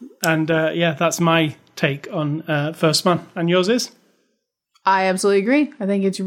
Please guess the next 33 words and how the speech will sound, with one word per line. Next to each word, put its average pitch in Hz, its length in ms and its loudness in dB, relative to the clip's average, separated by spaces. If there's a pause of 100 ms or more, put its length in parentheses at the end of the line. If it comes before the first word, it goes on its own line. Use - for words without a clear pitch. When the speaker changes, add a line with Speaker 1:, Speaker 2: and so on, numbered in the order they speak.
(140)
Speaker 2:
it's 190 180 0
really, 254 360 2
it's 196 240 0 (160)
fun 269 840 0 (260)
in 202 140 4
a, 180 180 0 (1080)
what - 140 -4
you 220 120 2
wouldn't 226 240 2
consider 196 520 2 (480)
conventionally 180 840 -2
fun 180 480 -2
kind 170 260 -2
of 170 120 -10
way. 185 460 0
Just 226 180 0
because 240 260 2
it's 214 160 0
beautiful 196 720 0
to 180 120 -2
look 214 240 0
at, 190 320 0
for 208 100 -2
me, 226 260 4
that's 196 300 0
a 185 60 0
big 185 220 0
deal. 247 320 -2 (540)
And 208 600 -2 (1040)
I 214 80 4
learned 214 480 4
some 302 240 2
things, 320 720 0